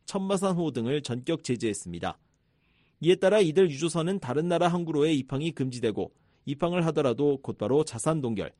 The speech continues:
즉 억류 조치를 받아야 합니다. 월봉산호는 소유 회사인 합장강 무역회사가 안보리의 제재 명단에 오른 경우로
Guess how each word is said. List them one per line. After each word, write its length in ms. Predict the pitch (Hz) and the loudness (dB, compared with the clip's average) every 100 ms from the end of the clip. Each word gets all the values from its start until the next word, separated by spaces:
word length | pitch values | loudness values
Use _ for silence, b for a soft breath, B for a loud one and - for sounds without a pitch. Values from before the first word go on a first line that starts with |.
| _ | _
즉 200 | - 160 - b | -4 -4 -4 b
억류 340 | - 123 175 185 | -2 2 2 2
조치를 360 | 151 - 120 | -2 -2 -2
받아야 300 | 151 127 123 | 0 2 2
합니다. 360 | 101 98 95 - _ _ _ _ _ _ _ _ | 0 -2 -4 -6 _ _ _ _ _ _ _ _
월봉산호는 720 | 123 151 196 202 202 190 196 233 | 4 4 4 4 4 2 2 0
소유 340 | - 214 214 | -2 -2 0
회사인 380 | 196 185 170 208 | 0 0 0 -2
합장강 640 | 185 - 196 185 190 190 | -4 -4 -2 0 0 0
무역회사가 960 | 120 151 175 165 156 127 120 143 147 - | 0 0 0 -2 0 -2 2 4 4 2
안보리의 480 | 113 131 117 147 147 | -2 0 4 2 2
제재 320 | 123 135 180 | -4 -2 0
명단에 340 | 156 127 131 | 0 0 0
오른 300 | 160 117 147 | 0 0 -2
경우로 360 | 120 127 117 | -2 -2 -2